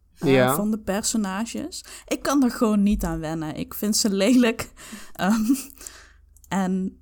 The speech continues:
Speaker 1: ja, ik weet niet. Ehm, het is voor mij gewoon heel raar om in de overworld zo'n rare chibi sprite te zien. En dan, als je in zo'n battle gaat, dat je dan wel gewoon je full body sword and shield, ehm,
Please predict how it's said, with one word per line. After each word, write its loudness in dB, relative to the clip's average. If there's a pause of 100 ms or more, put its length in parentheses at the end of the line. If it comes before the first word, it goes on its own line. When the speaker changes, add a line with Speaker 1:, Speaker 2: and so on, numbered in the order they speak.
Speaker 1:
ja, -6
ik -10
weet -6
niet. -10 (220)
Ehm, -4 (840)
het 0
is 0
voor 4
mij 4
gewoon 4
heel 6
raar 2
om 4
in 6
de 0
overworld 4
zo'n 4
rare 2
chibi 4
sprite 2
te -2
zien. 2
En 0
dan, 2 (300)
als 0
je -2
in 0
zo'n 6
battle 2
gaat, -2
dat -2
je 0
dan 2
wel 2
gewoon 0
je 2
full 2
body 2
sword 2
and 2
shield, -4 (300)
ehm, -8